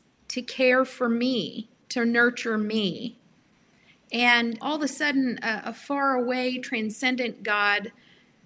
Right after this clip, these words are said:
ca-, became very present to me and very imminent in my life. And I started to see that no matter how bad things got in my life,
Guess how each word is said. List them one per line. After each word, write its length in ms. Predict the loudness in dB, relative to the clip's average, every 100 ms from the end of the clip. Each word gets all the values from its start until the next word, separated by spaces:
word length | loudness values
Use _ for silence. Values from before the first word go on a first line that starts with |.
| _ _ -8
ca-, 180 | -6 -2
became 440 | -4 -2 0 0
very 260 | 2 2 2
present 560 | 0 2 2 2 -6 -6
to 100 | -4
me 300 | -2 -2 -2
and 160 | -4
very 340 | 0 0 0 -2
imminent 440 | -2 -2 0 -2 -4
in 160 | -6
my 280 | -2 0 0
life. 600 | 0 0 0 -2 -8 -16 -6
And 200 | -2 0
I 100 | -2
started 480 | 4 6 6 2
to 120 | -6 -6
see 420 | -4 -4 -4 -2
that 280 | -2 -2 -4
no 120 | -4
matter 300 | -2 0 -2
how 260 | 0 -2 0
bad 300 | 0 -2 -4
things 300 | -8 -8 -2
got 360 | 2 2 2
in 100 | -2
my 200 | -4 -4
life, 440 | -2 0 0 -4